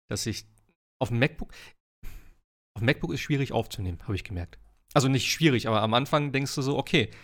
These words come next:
so wie am P C, ich nehm Mikrofon auf und ich nehm den Desktop-Ton auf. Ähm, aber du kannst keinen Desktop-Ton aufnehmen, standardmäßig. Das ist super weird, also mit O B S, weißt du?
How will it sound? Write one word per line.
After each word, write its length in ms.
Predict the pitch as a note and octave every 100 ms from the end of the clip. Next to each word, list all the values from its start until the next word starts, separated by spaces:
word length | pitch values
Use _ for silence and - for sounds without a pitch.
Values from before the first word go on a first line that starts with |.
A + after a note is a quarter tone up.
| - -
so 140 | B2+ B2+
wie 80 |
am 100 | C3+
P 140 | A2 A#2+
C, 300 | - C3 F3+
ich 160 | - -
nehm 100 | B2+
Mikrofon 460 | D#3 E3+ - E3+
auf 140 | D3+ D#3
und 100 | D3+
ich 80 |
nehm 180 | D#3 D3
den 160 | C#3 C#3
Desktop-Ton 640 | C#3 - A#2+ - A#2 G#2
auf. 320 | G#2 C3+ - - - _ _ _ -
Ähm, 400 | A2 G#2+ G#2+ A2 -
aber 100 | A2
du 60 | A2
kannst 540 | - B2 E3+ - - D3+ _ -
keinen 260 | - G2 A2+
Desktop-Ton 500 | D3 - - C3+ G#2
aufnehmen, 280 | G2 G2+
standardmäßig. 680 | - G2+ F#2+ - G2 - - _ _ _ _ _ _ _ _ _ _ _ _ _ -
Das 120 | B2
ist 440 | - - - -
super 300 | - D3 D3
weird, 160 | D#3 A#2+
also 160 | A2+
mit 140 | A2+ A2+
O 100 | A2+
B 100 | G#2
S, 220 | G#2+ -
weißt 240 | G#2+ G#2
du? 80 | F3+